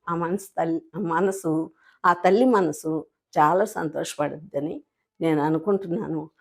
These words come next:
అట్లాగే ఈరోజు పిల్లలు, పెద్దలు, ప్రతి ఒక్కరూ తల్లిదండ్రులందరికీ నా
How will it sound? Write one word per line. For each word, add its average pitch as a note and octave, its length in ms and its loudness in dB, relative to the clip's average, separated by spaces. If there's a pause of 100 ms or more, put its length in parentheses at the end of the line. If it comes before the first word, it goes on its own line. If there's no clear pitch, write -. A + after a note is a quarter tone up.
(140)
అట్లాగే F3+ 460 2
ఈరోజు D3+ 680 2 (380)
పిల్లలు, A#3 540 6
పెద్దలు, F#3+ 400 6
ప్రతి F#3+ 360 0
ఒక్కరూ G#3 380 -2
తల్లిదండ్రులందరికీ F3+ 1700 0 (500)
నా E3 460 2